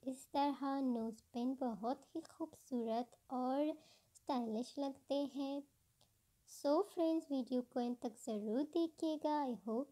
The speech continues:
कि आपको video पसंद आएगी। और friends, अगर आपको ये video पसंद आए तो please friends, video को like करें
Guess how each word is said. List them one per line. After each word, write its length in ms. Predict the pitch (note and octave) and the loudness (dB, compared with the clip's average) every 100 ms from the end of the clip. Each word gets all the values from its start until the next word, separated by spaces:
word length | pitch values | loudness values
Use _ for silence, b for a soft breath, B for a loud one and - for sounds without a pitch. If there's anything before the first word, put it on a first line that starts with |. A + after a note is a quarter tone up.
| - | -14
कि 60 | - _ _ _ _ _ - | -20 _ _ _ _ _ -10
आपको 420 | A#3 A#3 - C4 | -10 -10 0 0
video 420 | B3 A3+ - A#3 | 2 -2 0 -2
पसंद 580 | B3 A#3+ G#3+ - A3 G#3+ _ C#4 | 0 -6 -8 -6 -4 -4 _ -6
आएगी। 720 | C#4 C#4+ D4 C#4+ C#4+ C#4+ C#4+ _ _ _ _ _ _ _ _ _ _ _ _ _ _ C4 | -2 0 0 -2 0 0 -4 _ _ _ _ _ _ _ _ _ _ _ _ _ _ 2
और 180 | C#4 | 2
friends, 420 | E4 - F#4 F4+ - | 2 4 6 6 2
अगर 380 | D4+ C4 B3+ - - | 0 4 2 2 -2
आपको 440 | C#4 E4 - F#4 | 0 0 4 6
ये 180 | F#4 F4 | 6 6
video 420 | D#4+ D4 C#4+ D4 | 6 4 4 2
पसंद 540 | D4 B3+ B3 B3 B3 C#4 - | 2 -2 0 0 0 -2 0
आए 300 | D#4+ D#4+ D#4+ | 4 6 4
तो 220 | D#4+ - | 2 0
please 460 | - - A#3 C#4 - | 0 0 2 2 0
friends, 380 | - F#4+ F4 - | -2 0 0 2
video 320 | C4+ A3+ B3 | 0 2 0
को 240 | B3 - B3+ A#3 | 0 2 2 2
like 280 | G#3+ A3+ D#4 | 0 0 -2
करें 580 | - - E4+ E4 E4 | -4 6 8 10 8